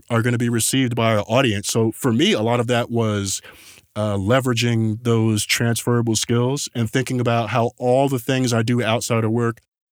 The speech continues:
all the things outside of work that I enjoy, how can I use that and package that experience to add value in this new role? And, uh,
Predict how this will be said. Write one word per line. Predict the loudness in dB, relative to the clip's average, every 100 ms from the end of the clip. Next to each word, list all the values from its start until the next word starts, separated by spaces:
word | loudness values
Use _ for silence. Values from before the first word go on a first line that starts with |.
| -6
all | -2 -2
the | -2
things | -2 -2 0
outside | -2 -2 0 0
of | 0
work | -2 -2
that | -2
I | 0
enjoy, | 0 0 0 0 0 -4 -10 _ _ _ -12
how | -2 2 2
can | 0 0
I | 2 2
use | 2 0 0 0
that | 0 0 0
and | -2
package | 0 0 0 -2 2
that | 2 2
experience | 0 -2 -2 -2 -2 -4 -6 -10 -20 -14
to | -2 0 2 0 0
add | 2 2 0
value | 0 0 0 -2 -2 -2 -2
in | -2 0 0 -2
this | -2 -2
new | -2 -2
role? | 0 -2 -4 -8 _ _ _ _ -2
And, | 0 2 0 -4 -6
uh, | -6 -4 -6